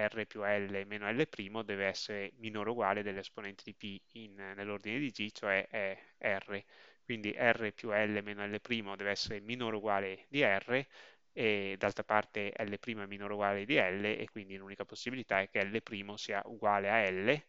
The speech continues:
ma questo allora vuol dire che H primo è tutto H, e, e quindi H è contenuto in K, perché H primo era contenuto in K, essendo l'intersezione H intersecato K.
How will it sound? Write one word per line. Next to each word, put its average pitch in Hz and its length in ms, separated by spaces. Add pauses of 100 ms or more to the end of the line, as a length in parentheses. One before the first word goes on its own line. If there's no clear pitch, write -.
(360)
ma 123 200
questo 110 300
allora 104 160
vuol 107 160
dire 101 240
che 101 200
H 110 320
primo 104 420
è 92 120
tutto - 320
H, 104 540
e, 113 200 (400)
e - 140
quindi 104 260
H 98 460
è 98 220
contenuto 101 480
in 107 100
K, 92 140 (100)
perché - 400
H - 260
primo 101 380
era 104 240
contenuto 104 480
in 101 100
K, 95 200 (340)
essendo 104 320
l'intersezione 101 760
H 95 180
intersecato 101 540
K. 95 200